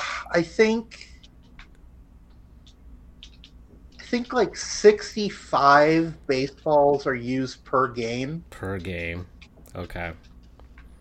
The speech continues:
Speaker 2: Well, I, w-, um, well, here in this article, it says, uh, well, maybe not per game, but it says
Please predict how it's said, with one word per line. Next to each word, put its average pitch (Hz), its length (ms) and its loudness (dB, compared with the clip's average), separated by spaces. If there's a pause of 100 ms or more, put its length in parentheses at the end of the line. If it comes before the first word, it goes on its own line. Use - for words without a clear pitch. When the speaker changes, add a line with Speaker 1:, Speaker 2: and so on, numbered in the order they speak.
(880)
Speaker 2:
Well, 151 380 8
I, 147 160 2
w-, 175 360 -2
um, 156 240 0
well, 156 160 4
here 185 320 6
in 190 80 6
this 185 200 6
article, 143 500 4
it 117 120 -2
says, 139 840 4
uh, 139 280 -8
well, 147 200 4
maybe 160 220 6
not 165 200 6
per 147 240 2
game, 156 340 4
but 131 140 2
it 110 100 -8
says 127 520 -2